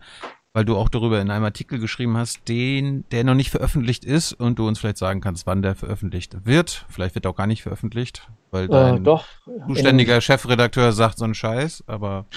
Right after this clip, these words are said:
Speaker 2: <laughs> Nee, haben sie Gott sei Dank nicht gesagt. In einem Buch, was im Transkriptverlag erscheinen wird,
Speaker 1: Ah.
Speaker 2: im
Speaker 1: Ah.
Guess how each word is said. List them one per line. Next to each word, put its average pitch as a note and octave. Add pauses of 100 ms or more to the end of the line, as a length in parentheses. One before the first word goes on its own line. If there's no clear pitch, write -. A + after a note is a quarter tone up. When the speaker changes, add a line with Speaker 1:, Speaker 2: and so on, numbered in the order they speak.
(140)
Speaker 2:
<laughs> A#2 (320)
Nee, C3+
haben D3
sie C3
Gott D3
sei D#3
Dank B2+
nicht D3+
gesagt. A#2
In B2+
einem B2
Buch, E3+
was C3+
im B2
Transkriptverlag C3
erscheinen B2+
wird, B2
Speaker 1:
Ah. -
Speaker 2:
im B2+
Speaker 1:
Ah. -